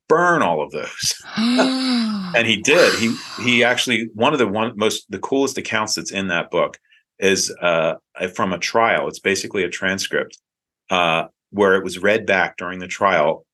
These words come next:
Speaker 1: the minutes of what happened when this Roman magistrate went from town to town in Africa,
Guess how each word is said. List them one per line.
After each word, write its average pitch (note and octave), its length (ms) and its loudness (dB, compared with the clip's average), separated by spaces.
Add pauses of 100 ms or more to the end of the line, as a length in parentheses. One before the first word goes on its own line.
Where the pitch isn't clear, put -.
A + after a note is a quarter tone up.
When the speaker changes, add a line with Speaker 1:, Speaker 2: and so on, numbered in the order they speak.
(220)
Speaker 1:
the F#2+ 420 -2
minutes G#2 640 0
of F#2 160 -2
what F#2+ 160 0
happened G#2 400 -4
when E2 120 -8
this F2 240 -10
Roman F#2+ 340 2
magistrate E2+ 580 -2
went E2+ 240 -2
from D#2 160 -8
town G2 340 0
to G2+ 100 -6
town F2 400 -2
in D#2 80 -4
Africa, E2 640 -4